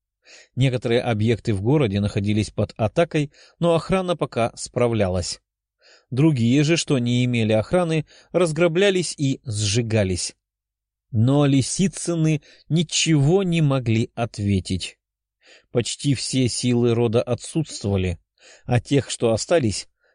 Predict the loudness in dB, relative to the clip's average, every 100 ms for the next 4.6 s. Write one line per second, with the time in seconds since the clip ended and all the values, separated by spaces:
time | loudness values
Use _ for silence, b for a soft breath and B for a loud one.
0 | -2 -2 2 0 2 0 2 2 0 -2
1 | 0 0 -2 0 -2 0 -2 -2 0 -2
2 | 0 0 0 0 -2 -2 -2 0 2 2
3 | 0 0 0 2 2 -2 b b -4 0
4 | 0 2 0 0 -2 -4